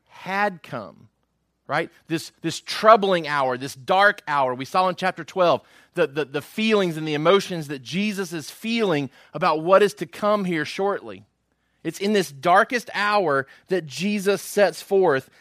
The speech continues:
this greatest act of service towards his disciples. All right? The truth that I wanted you to see here in this passage is that our call to serve is not based on when it is convenient to our circumstances.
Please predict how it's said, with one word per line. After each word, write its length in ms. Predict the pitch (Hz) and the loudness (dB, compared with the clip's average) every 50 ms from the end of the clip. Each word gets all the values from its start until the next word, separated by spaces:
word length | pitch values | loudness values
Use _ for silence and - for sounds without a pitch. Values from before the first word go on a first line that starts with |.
| _ | _
this 200 | - 180 175 - | 0 0 0 -2
greatest 520 | 147 139 123 156 170 175 185 185 180 - - | -4 -10 -4 0 2 4 4 2 2 -2 -4
act 300 | - 165 165 165 - - | -6 -4 -4 -4 -6 -8
of 120 | 147 139 - | -12 -12 -12
service 680 | - - 185 180 180 175 151 131 123 120 - - - _ _ _ _ _ _ | -10 -6 -4 -2 -2 -2 -4 -4 -6 -6 -8 -12 -20 _ _ _ _ _ _
towards 280 | - 165 160 156 143 147 | -6 -4 -4 -4 -4 -8
his 120 | 143 127 | -12 -12
disciples. 680 | 123 127 113 139 120 117 117 - 90 90 - _ _ _ _ _ _ _ _ _ _ _ _ _ _ _ - | -12 -10 -6 -4 -4 -4 -6 -10 -16 -20 -20 _ _ _ _ _ _ _ _ _ _ _ _ _ _ _ -10
All 60 | - | -6
right? 120 | 147 165 - _ - _ - | -6 -6 -8 _ -18 _ -18
The 80 | 151 | -16
truth 400 | 139 - - - 202 208 220 208 | -12 -8 -2 2 2 2 2 2
that 100 | - 202 | 0 2
I 60 | 180 170 | 2 2
wanted 280 | 170 170 170 165 160 | 2 0 -2 -4 -6
you 80 | 147 156 | -8 -10
to 80 | 143 | -10
see 340 | 135 - - - 185 190 190 | -12 -10 -8 -6 -6 -4 -4
here 140 | 170 170 151 | -4 -4 -4
in 80 | 135 131 | -6 -6
this 120 | 127 - | -8 -8
passage 400 | - 147 135 127 123 - 135 131 | -6 -4 -4 -4 -4 -8 -14 -18
is 100 | 131 123 | -12 -6
that 180 | 131 139 123 - _ - - _ _ - | -4 -4 -4 -4 _ -20 -20 _ _ -2
our 260 | - 175 180 196 208 202 | 2 4 6 6 6 4
call 320 | - - 202 196 185 185 | 2 2 2 2 2 2
to 120 | 180 - 160 | -2 -6 -12
serve 640 | - - - 196 185 170 147 139 135 127 117 117 _ _ _ _ _ _ _ _ _ _ | -12 -6 -2 0 2 2 2 2 0 -2 -4 -8 _ _ _ _ _ _ _ _ _ _
is 200 | - 170 160 139 | -6 -6 -6 -4
not 420 | 156 156 156 156 170 185 170 165 143 | -4 -4 0 0 2 0 0 0 0
based 320 | 196 196 185 175 - - | 2 2 2 2 -2 -4
on 160 | 170 156 156 | -4 -4 -2
when 120 | 160 170 170 | -2 -2 -2
it 40 | |
is 100 | 165 147 | -2 -4
convenient 760 | - - - 165 135 127 151 170 175 170 160 147 127 120 - _ _ _ _ _ _ _ _ _ _ - | -6 -10 -10 -10 -8 -6 -4 -4 -4 -4 -4 -6 -6 -6 -8 _ _ _ _ _ _ _ _ _ _ -8
to 80 | - | -6
our 140 | 131 135 127 | -4 -4 -4
circumstances. 840 | - - 139 123 - 113 104 - 110 98 87 - _ 95 104 113 | -4 -6 -8 -8 -8 -10 -16 -16 -16 -20 -20 -20 _ -20 -20 _